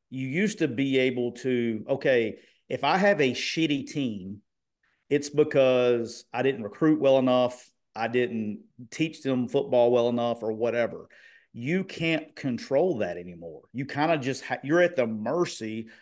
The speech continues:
of whatever your collective is. And if you're at a school that's, that's financially involved in the collective, uh, you're gonna have good players, and you're probably gonna enjoy this process. It's, it's a lot of fun.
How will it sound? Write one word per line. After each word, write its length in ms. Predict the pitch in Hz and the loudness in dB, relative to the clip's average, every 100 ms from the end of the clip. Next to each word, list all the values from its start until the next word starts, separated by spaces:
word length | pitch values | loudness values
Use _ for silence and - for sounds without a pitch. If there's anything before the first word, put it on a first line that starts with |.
| _ | _
of 120 | 120 110 | -10 0
whatever 380 | 131 143 131 | 2 4 4
your 180 | 127 120 | 2 0
collective 640 | - 113 113 175 - 110 | -4 -4 -2 -2 -2 -4
is. 440 | 95 87 110 127 - - - _ | -4 -6 -8 -10 -18 -20 -20 _
And 140 | 123 127 | -2 -2
if 160 | 127 | 0
you're 160 | 127 151 | 4 4
at 100 | 147 | 4
a 60 | |
school 360 | 143 - 139 143 | 0 -2 0 2
that's, 280 | 123 110 - | 2 0 -4
that's 400 | 127 120 - - _ _ _ _ _ _ _ - | -6 -4 -8 -14 _ _ _ _ _ _ _ -8
financially 840 | 120 127 131 135 131 131 127 117 - _ _ | -2 0 2 0 0 0 0 -2 -8 _ _
involved 720 | 123 117 107 117 160 170 139 | -10 -2 4 6 8 6 2
in 120 | 135 135 | -2 -2
the 80 | |
collective, 500 | 131 131 147 151 208 - - _ _ _ _ - | 0 2 2 2 -2 -4 -16 _ _ _ _ -2
uh, 400 | 123 123 123 117 | 2 4 4 2
you're 200 | 110 143 | 0 0
gonna 180 | 160 151 | 2 2
have 160 | 147 | 2
good 160 | 147 147 | -2 -2
players, 500 | 131 143 185 190 131 | 0 2 2 0 -4
and 100 | 123 | -6
you're 120 | 151 | -6
probably 360 | 156 123 139 151 | -4 -2 0 0
gonna 200 | 156 156 | 0 0
enjoy 320 | 143 160 175 | 0 -2 -2
this 160 | 113 | -4
process. 640 | - 110 95 - 95 - - | -6 -6 -6 -8 -10 -12 -6
It's, 320 | 110 - - | -6 -6 -8
it's 220 | 113 123 | -8 -4
a 60 | 127 | 0
lot 220 | 123 131 | 4 2
of 80 | 135 | 2
fun. 380 | 143 127 98 | 0 -2 -4